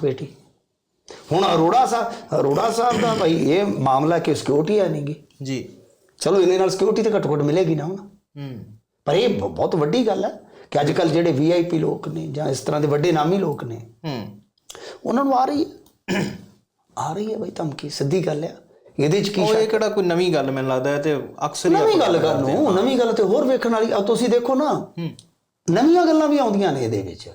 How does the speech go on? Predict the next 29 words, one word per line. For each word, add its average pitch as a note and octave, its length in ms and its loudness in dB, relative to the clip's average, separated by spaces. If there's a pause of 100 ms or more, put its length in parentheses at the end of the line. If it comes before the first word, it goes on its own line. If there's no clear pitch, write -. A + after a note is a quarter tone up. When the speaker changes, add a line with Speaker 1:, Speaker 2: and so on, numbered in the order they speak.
Speaker 2:
ਜੀ। C3+ 360 -6 (540)
Speaker 1:
ਨਵੀਂ G3 280 2
ਗੱਲ C#4 140 2
ਆ, G3+ 360 2
ਜਿਹੜਾ E3+ 200 2
ਮਾਲੀ F3+ 340 2
ਹੋਇਆ, A3+ 180 4
ਨਵੀਂ A3+ 280 2
ਗੱਲ C#4 140 2
ਹੀ B3+ 80 2
ਸੀ। - 360 -4
Speaker 2:
ਹੂੰ। F3 340 -8 (560)
Speaker 1:
ਉਹ F#3+ 100 2
ਇੱਕ A3 140 2
ਪ੍ਰਸਿੱਧ B3 360 -2 (260)
ਜਿਊਲਰ F#3 340 2
ਸੀਗਾ, C3 400 -6 (920)
ਉਹਨੂੰ C4+ 220 2
ਫੋਨ C#4 160 4
ਲਾ C4+ 120 4
ਕੇ C4+ 200 2
ਇੱਕ - 200 0
ਬੰਦਾ A#3+ 220 2
ਕਹਿੰਦਾ, B3+ 220 2
ਕਹਿੰਦਾ, C4 200 0
ਕਹਿੰਦਾ, B3+ 180 0
"ਹਾਂ A3 200 0
ਬਈ, A3 180 2 (680)
ਫਲਾ-, - 260 -2